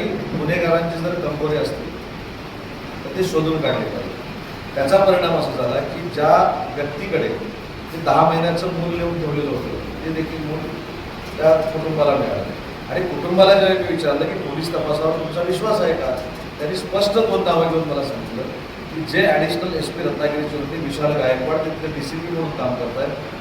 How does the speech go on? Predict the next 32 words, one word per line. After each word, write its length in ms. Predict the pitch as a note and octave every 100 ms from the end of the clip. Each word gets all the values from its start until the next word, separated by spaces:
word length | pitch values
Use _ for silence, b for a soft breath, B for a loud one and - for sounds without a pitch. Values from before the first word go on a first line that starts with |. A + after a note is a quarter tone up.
| -
त्यांनी 180 | C#3+ D#3
अतिशय 480 | - - E3+ F#3+
चांगल्या 340 | G3 D#3 D3+ D#3
पद्धतीने 420 | D#3 D#3 D#3 D#3
सहकार्य 440 | D3+ C3+ C3+ C3+
केलेलं 300 | - A#2+ A#2+ A2+
आहे, 200 | C#3 E3
हे 120 | -
कुटुंबाचं 420 | F#3 G3+ G#3+ G#3 G#3
मत 120 | G3+
आहे 100 | F#3+
साहेब, 160 | F3+
माझं 220 | D#3 D3+ -
नाही. 120 | - - - - - - -
आणि 380 | - - F#3 G#3+
त्यांच्या 280 | D3+ - -
आईवडिलांनी 480 | E3 F3+ F#3+ F#3+ F#3
देखील 320 | E3 E3 D#3+
सांगितलं 300 | C#3+ C#3+ D#3+
की 200 | F3+ -
विभूती 380 | C#3 D#3 F#3 G3+
नावाचे 380 | F3+ E3 E3 D#3+
जे 340 | E3+ F#3 F#3 - - -
अधिकारी 440 | C3+ D#3+ E3 - - - - - - - D3+
इन्चार्ज 300 | D#3 F#3+ F#3+
म्हणून 300 | F#3+ F#3 F3+
काम 220 | D#3 D3+ D3
करतायत, 320 | B2+ D3 D#3
ते 180 | D#3 F#3+
देखील 340 | G3+ F#3+ G3
रत्नागिरीमध्ये 640 | - D#3+ D#3 D3+ C#3 C3
होते, 200 | B2 D#3+